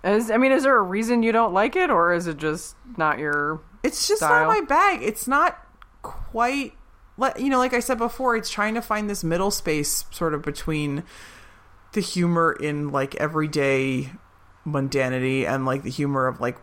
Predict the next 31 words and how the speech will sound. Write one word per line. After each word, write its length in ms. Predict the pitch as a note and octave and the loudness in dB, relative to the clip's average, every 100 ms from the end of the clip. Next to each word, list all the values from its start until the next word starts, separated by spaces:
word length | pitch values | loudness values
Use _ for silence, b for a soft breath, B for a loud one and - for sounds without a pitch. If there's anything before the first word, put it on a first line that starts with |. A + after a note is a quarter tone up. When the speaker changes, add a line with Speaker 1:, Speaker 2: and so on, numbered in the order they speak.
| - | -6
Speaker 2:
w-, 180 | G2 - - | -4 -4 -2
uh, 260 | D3 C3 | 0 0
wacky, 460 | B2+ C3 C3+ D3+ C#3+ | 2 0 0 -2 -8
zany, 500 | C#3+ C#3 C#3 C#3 B2+ | -2 -2 -2 -2 0
like, 180 | A#2+ A#2 | -2 -2
thirty 320 | - E3 C#3+ | -2 -2 -2
Rock 300 | B2 G2+ - | 0 0 -2
stuff. 340 | - G2 B2 - | -4 -4 -4 -6
And, 120 | B2 | -4
like, 220 | A2 A#2 | -4 -2
I 180 | - F#3 | 0 2
love 440 | G#3+ E3 A3+ A#3+ - | 2 4 4 2 -4
thirty 300 | A#2+ B2 B2 | -6 -4 -2
Rock, 340 | B2+ B2+ C3+ | 2 2 0
and 120 | A2 | 0
I 120 | D3+ | 0
really 300 | G3+ F#3 E3+ | 0 0 0
liked 320 | D#3 E3 G#3+ - | 2 0 -2 -4
The 100 | B2+ | 0
Office 400 | A#2 - D3 - | 0 -2 -8 -6
when 140 | C3+ | -4
it 100 | C3 | -4
was 300 | A#2+ A#2 - | -4 -4 -4
in 140 | - C3 | -2 -4
its, 200 | G#2+ - - - | -4 -8 -14 -10
you 120 | C#3+ | -4
know, 120 | B2+ C3+ | -2 -2
heyday. 600 | C#3+ C3+ A2+ C#2 D2+ - B B | -2 0 0 -2 -4 -8 B B
Speaker 1:
Mm-hmm. 340 | F3+ E3 D3+ C#3+ | -10 -8 -8 -2
Speaker 2:
Um, 480 | C3 A2+ A2 B2 C3 - - _ _ - _ | 0 2 0 -4 -12 -20 -20 _ _ -20 _
but 460 | D#3+ D3+ D#3+ D3+ | -8 0 2 2